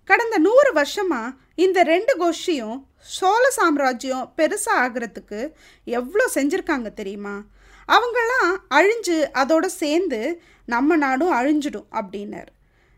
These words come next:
உடனே குந்தவை, "அப்பா, இதுல ஒரு கோஷ்டி உங்களுக்கு எதிரா சதி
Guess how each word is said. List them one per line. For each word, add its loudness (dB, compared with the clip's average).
உடனே -2
குந்தவை, -4
"அப்பா, 2
இதுல 4
ஒரு 4
கோஷ்டி -2
உங்களுக்கு 0
எதிரா -2
சதி -2